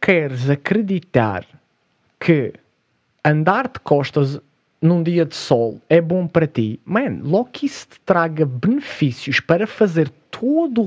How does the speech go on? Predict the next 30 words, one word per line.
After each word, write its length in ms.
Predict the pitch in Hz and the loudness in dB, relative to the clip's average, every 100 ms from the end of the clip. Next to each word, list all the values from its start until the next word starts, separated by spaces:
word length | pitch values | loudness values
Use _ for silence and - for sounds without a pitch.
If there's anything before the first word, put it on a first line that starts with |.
| - | 0
resto, 460 | 156 156 131 - - | 0 0 -2 -10 -8
que 180 | - 135 | 0 0
é 100 | - | 0
assumir 720 | 135 127 - - 147 165 254 240 | -4 -4 -4 0 0 2 0 0
um 80 | 185 | -2
propósito 680 | - - 147 131 123 123 | -4 -2 0 0 -4 -10
e 40 | 123 | -8
tirar-te 420 | 135 135 190 - | -4 -2 -2 -4
da 80 | 160 | -10
frustração, 580 | - 143 143 135 131 127 - - - | -10 -10 -8 -8 -8 -10 -16 -20 -2
por 160 | 220 - | -2 0
que 100 | 196 | -2
não? 240 | 196 - - _ _ _ _ _ _ - | -2 -8 -12 _ _ _ _ _ _ -12
Porquê 220 | - - | -4 -2
é 40 | 247 | 0
que 140 | 254 | 0
eu 60 | 208 | 0
vou 180 | 185 175 | 0 2
batalhar 640 | 185 180 170 147 143 147 | 0 2 0 2 -2 0
e 40 | |
insistir 680 | 151 147 - - - 190 214 | 0 -2 -2 -4 -4 -4 -4
que 80 | 220 | -4
o 40 | |
que 60 | - | -6
tu 80 | 180 | -2
estás 280 | 165 165 | 0 0
a 40 | 160 | -2
fazer 340 | - 139 160 | -2 0 0
é 20 | 165 | -2
insignificante? 840 | 151 - 135 131 123 123 - 127 | -6 -6 -4 -4 -4 -10 -10 -16